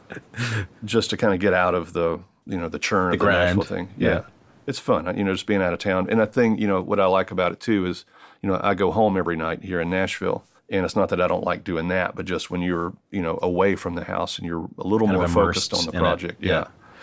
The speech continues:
Speaker 2: So that was that, was that, that Ragdoll
Speaker 1: Mm-hmm.
Speaker 2: record of Diana's? And
Speaker 1: Yeah.
Speaker 2: that's sort of a jazz thing.
Speaker 1: Yeah.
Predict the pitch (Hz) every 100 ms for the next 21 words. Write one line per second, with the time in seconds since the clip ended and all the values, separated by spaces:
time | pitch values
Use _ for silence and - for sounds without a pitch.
0 | - - 120 110 117 127 110 107 101 -
1 | 110 101 110 - 95 82 85 92 104 107
2 | 104 107 101 - 139 131 110 85 95 92
3 | 101 117 - - 101 101 - 104 87 80
4 | 85 80 80 80 78 90 - 123